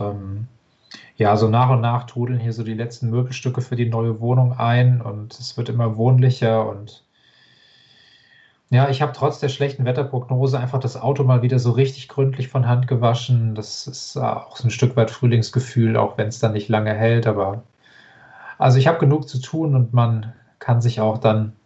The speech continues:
noch, glaube ich, genug privat beschäftigen und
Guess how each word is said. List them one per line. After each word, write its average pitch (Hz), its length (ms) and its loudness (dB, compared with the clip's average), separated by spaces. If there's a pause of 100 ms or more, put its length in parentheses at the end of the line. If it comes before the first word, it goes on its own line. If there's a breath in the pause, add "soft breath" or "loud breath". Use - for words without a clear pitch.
(280 soft breath)
noch, 113 220 -4
glaube 107 280 2
ich, - 140 -8
genug 113 280 0
privat 107 420 2
beschäftigen 104 600 -2
und 92 400 -16